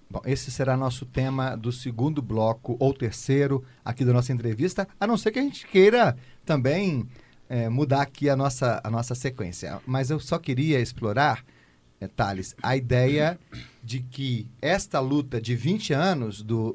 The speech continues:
do movimento já tem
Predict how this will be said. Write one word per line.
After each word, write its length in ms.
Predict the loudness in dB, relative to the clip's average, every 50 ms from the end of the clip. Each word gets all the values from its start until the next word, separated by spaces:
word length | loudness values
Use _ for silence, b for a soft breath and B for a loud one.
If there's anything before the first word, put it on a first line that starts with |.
| -6 -10
do 180 | -8 -6 -4
movimento 800 | -2 -2 -2 -2 -4 -4 -2 0 0 0 0 0 -2 -6 -10 -12 -12 -16 _ _ _ _ _ _ _ _ _ _ _ _ _ _ _ b b b b b
já 260 | -4 -2 -2 0 -2
tem 460 | -2 -2 -2 0 0 -2 -4 -6